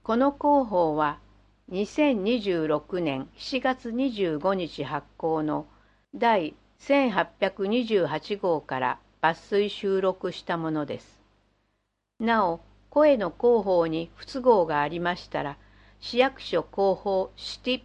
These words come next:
プロモーション課または交友会神奈川ワークショップまでご連絡ください。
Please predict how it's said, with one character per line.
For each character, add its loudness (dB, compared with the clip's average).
プ 0
ロ 6
モ 0
ー -
シ -2
ョ 0
ン -6
課 -2
ま -2
た 2
は -2
交 4
友 2
会 -2
神 -4
奈 -2
川 0
ワ 4
ー 0
ク -18
シ -2
ョ 0
ッ -2
プ -14
ま -4
で -4
ご -2
連 0
絡 -6
く -10
だ -4
さ -8
い。 -14